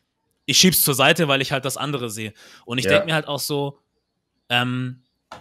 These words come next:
Speaker 1: was wär das für eine Welt, wo ihr zwei zum Beispiel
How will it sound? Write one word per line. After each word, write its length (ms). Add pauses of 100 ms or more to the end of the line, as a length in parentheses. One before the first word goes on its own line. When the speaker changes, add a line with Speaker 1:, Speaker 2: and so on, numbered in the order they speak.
(1040)
Speaker 1:
was 240
wär 100
das 140
für 80
eine 180
Welt, 280
wo 300
ihr 240
zwei 340
zum 260
Beispiel 500